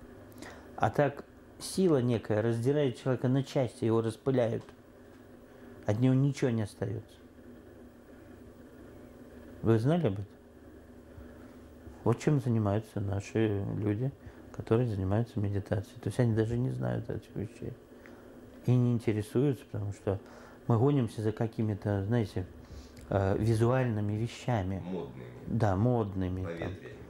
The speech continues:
Speaker 1: Крикнул кто-то там красиво, подпрыгнул, там ещё чего-то.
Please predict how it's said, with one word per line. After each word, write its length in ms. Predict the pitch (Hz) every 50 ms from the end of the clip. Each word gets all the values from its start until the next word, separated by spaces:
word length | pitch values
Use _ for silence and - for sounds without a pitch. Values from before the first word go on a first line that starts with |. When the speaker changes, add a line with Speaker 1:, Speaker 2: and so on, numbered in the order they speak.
| - - -
Speaker 1:
Крикнул 560 | - - 110 120 139 143 135 - 127 123 120 110
кто-то 380 | - - - 117 110 - 104
там 260 | 98 - 110 101 101
красиво, 640 | 98 - 117 110 101 - - - 113 110 104 98 95
подпрыгнул, 920 | - - 101 101 - - 107 98 104 117 120 120 117 101 98 101 98 98 95
там 240 | - 95 98 95
ещё 360 | 95 98 - - - 113 123 117
чего-то. 400 | 117 - - - - - - -